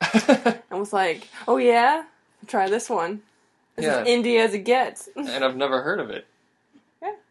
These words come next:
Speaker 1: So it was, it was pretty cool. Which this was released on P C September thirtieth, two thousand eleven, and for Wii U on January sixteenth of two thousand fourteen.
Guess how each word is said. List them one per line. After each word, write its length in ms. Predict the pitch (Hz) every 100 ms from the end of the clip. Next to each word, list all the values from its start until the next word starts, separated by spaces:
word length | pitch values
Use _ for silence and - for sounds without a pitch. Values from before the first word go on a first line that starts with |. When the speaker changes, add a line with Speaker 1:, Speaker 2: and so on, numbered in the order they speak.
| _
Speaker 1:
So 540 | - 120 117 117 113 113 -
it 140 | 120
was, 360 | 127 156 147 -
it 120 | 123
was 240 | 127 131 131
pretty 240 | - 131
cool. 300 | - 175 - _ _ _ _ _ _ _
Which 220 | 139 139
this 360 | 190 185 - -
was 320 | 160 156 143
released 520 | 147 143 156 156 - 139
on 300 | 127 123 123
P 200 | - 208
C 540 | - 170 156 165 180 _ _
September 440 | - 117 147 143 156
thirtieth, 560 | - 131 131 135 135 _
two 180 | - 131
thousand 360 | 123 120 139
eleven, 480 | 156 117 104 110 143 _ _ _ _ _ -
and 400 | 113 117 117 117
for 140 | 127
Wii 360 | 113 123 131 123
U 520 | 135 156 135 127 147 - _ _ _
on 440 | - 110 110 110 110
January 400 | 113 113 113 110
sixteenth 600 | - 131 - 151 135 120
of 120 | 104
two 120 | -
thousand 360 | 127 113 110 107
fourteen. 580 | 107 104 - 156 131